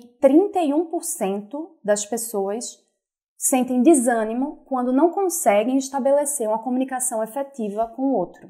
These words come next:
E quem tá falando isso não sou eu. É uma pesquisa publicada na revista The Economist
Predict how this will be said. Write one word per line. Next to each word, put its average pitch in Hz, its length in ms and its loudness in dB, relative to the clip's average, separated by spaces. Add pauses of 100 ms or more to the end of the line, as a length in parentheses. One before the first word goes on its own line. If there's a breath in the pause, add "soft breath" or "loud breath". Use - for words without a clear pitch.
(140)
E 240 80 2
quem 277 160 2
tá 269 120 8
falando 220 320 0
isso 214 260 -4
não 240 160 -2
sou 294 180 2
eu. - 360 0 (640)
É 208 80 8
uma 214 140 6
pesquisa 262 640 -2
publicada 233 640 0
na 208 100 -6
revista 190 540 -6
The 214 300 2
Economist 202 680 -6